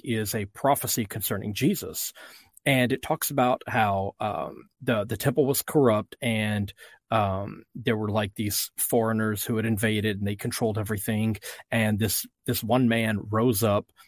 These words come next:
and he led the people. Uh, he purified the temple, established a new high priest.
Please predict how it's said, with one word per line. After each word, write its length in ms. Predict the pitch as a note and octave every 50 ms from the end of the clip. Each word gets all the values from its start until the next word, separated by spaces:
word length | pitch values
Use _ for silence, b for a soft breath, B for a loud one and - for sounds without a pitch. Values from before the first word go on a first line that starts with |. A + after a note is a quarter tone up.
| b b - - -
and 380 | B2 A#2 A2+ G#2+ G#2+ G#2+ G2+
he 140 | - - A2
led 220 | G2+ G#2+ A2+ A2+
the 80 | - A2
people. 420 | - A2+ A2 G#2 - A2 G#2+ G2+ - - b b b b b b b _
Uh, 340 | - A2 G#2 G2+ G2 G2 - - - _ _ _ _ _
he 520 | - A2+ A2+ B2+ A#2 A2 G#2+ G#2 G#2 - - - _ _ _ _ -
purified 540 | - - C#3+ B2+ C3 B2+ - A#2+ A2+ A#2 G#2+
the 80 | A#2
temple, 420 | - - - A#2+ G#2 - A#2+ A2 -
established 580 | - - - - - A2+ A2+ B2+ B2+ G#2+ - -
a 60 | B2
new 180 | A2 A2 A2+ A2
high 240 | F#2+ A2 G#2 G#2+ G#2 -
priest. 640 | - - - A2+ G#2+ G#2+ G#2+ G2+ - - - -